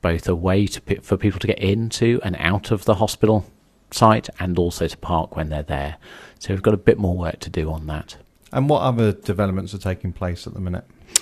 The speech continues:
Speaker 1: So we have, over only the last four weeks, um, launched our brand new electronic patient record. That was a twenty-five million pound investment in the latest technology to ensure that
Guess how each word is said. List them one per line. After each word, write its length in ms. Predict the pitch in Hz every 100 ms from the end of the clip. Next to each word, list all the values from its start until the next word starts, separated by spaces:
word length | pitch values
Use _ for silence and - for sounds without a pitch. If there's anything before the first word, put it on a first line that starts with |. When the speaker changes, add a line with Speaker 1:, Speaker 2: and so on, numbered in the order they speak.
| - - - - -
Speaker 1:
So 260 | - 120 120
we 220 | 127 131
have, 580 | - 131 127 127 - -
over 440 | - 135 135 135 131
only 320 | 135 135 139
the 140 | 127 127
last 340 | 127 123 -
four 300 | - 123 117
weeks, 480 | 110 123 - - -
um, 300 | - 101 95 107
launched 480 | 110 110 104 -
our 220 | 107 101 95
brand 380 | 104 101 101
new 380 | 101 98 95 95
electronic 560 | - 95 - - 95 -
patient 340 | 95 - 95
record. 460 | 95 90 117 117 -
That 140 | - -
was 120 | 92
a 40 | 92
twenty-five 920 | - 95 - 98 - - 98 101 95
million 360 | 104 104 98
pound 320 | 92 104 101 95
investment 720 | 95 95 90 - 101 104 -
in 260 | - 92 92
the 80 |
latest 480 | 92 95 92 - -
technology 680 | - - 92 92 87 92 90
to 160 | -
ensure 500 | 95 90 - 95 92 87
that 300 | 87 78